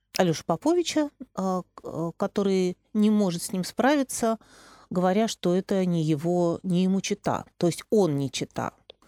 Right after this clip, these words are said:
Потом, э, отправляется Добрыня и возвращается с тем же, и потом, э, на бой выходит сам Илья, э, дальше они бьются.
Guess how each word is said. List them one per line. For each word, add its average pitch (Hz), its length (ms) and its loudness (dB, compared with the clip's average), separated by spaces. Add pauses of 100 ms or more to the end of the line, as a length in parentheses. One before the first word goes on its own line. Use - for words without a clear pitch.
(460)
Потом, 220 420 0
э, 180 400 -2
отправляется 180 840 0
Добрыня 285 640 2
и 214 100 -4
возвращается 214 640 -2
с - 100 -8
тем 208 280 0
же, 196 200 -2
и 185 120 -4
потом, 311 580 0
э, 175 460 0 (260)
на 175 160 0
бой 170 160 2
выходит 156 560 -2 (840)
сам 175 280 4
Илья, 196 460 2 (260)
э, 180 240 0
дальше 175 340 0
они 160 140 -2
бьются. 269 640 0